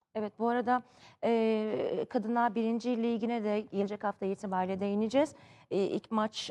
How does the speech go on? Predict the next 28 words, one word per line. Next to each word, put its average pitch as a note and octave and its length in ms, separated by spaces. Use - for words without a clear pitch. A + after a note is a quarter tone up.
sonuçlarını G#3+ 580
aldık G3+ 340
ve G#3 60
puan G3+ 300
tablolarını F#3+ 720
aldık. F#3+ 340
A G#3+ 160
grubu G#3 540
ve G#3 280
B G3+ 160
grubu F3+ 300
Birinci G3 420
Lig'de B3 360
önümüzdeki A3 400
hafta G3+ 220
itibariyle G3 640
hem G3+ 100
maç G3 200
sonuçları G#3 420
ve G3 100
puan G3 280
tablolarını F3 600
sizlerle A3 400
paylaşacağız. G3+ 680
Değerli G3+ 320
izleyicilerimiz F#3+ 600
var. E3+ 100
E, G3 180